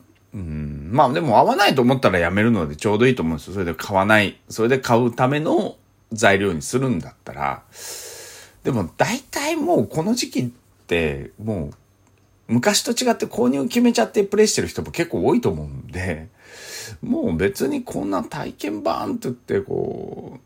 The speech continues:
う、ねえ、なんていうの？序盤プレイできますよっ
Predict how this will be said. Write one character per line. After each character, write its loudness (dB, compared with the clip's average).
う、 -4
ね 4
え、 -6
な -6
ん -14
て -10
い -4
う -4
の？ -6
序 -2
盤 4
プ -2
レ 8
イ 2
で 0
き -14
ま -8
す -4
よ -10
っ -20